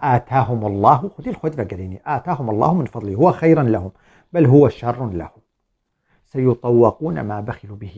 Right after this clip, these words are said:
يوم القيامة.» ستارا خودی. «الشيطان يعدكم الفقر ويأمركم بالفحشاء والله يعدكم مغفرة منه وفضلا.» مۆش خۆ ڕێیا خۆ بنەقێنی. دان فەردە، زکات فەردە، لێ سەر وێ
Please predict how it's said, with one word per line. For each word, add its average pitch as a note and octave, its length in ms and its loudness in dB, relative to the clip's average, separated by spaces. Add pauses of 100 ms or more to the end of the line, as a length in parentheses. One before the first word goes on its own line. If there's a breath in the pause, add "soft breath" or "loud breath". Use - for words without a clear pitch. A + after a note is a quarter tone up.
يوم E2+ 140 -20
القيامة.» - 400 -20 (240)
ستارا - 360 -20
خودی. - 300 -20 (760)
«الشيطان C#3+ 520 0
يعدكم B2 500 2
الفقر A2 520 -8 (260)
ويأمركم A2+ 560 -12
بالفحشاء - 600 -18 (200)
والله - 300 -16
يعدكم G2 400 -16
مغفرة G2 480 -20
منه A#2 300 -14
وفضلا.» A#2+ 560 -10 (260)
مۆش F#3 200 -8
خۆ C3+ 160 -10
ڕێیا A2+ 200 -4
خۆ G#2 140 -14
بنەقێنی. F2+ 460 -18 (260)
دان A#2+ 360 -8 (520)
فەردە، A2 400 -4 (120)
زکات A#2 460 -18 (240)
فەردە، E3+ 340 -4 (400)
لێ C3 100 -6
سەر D#3+ 240 -2
وێ D#3 160 8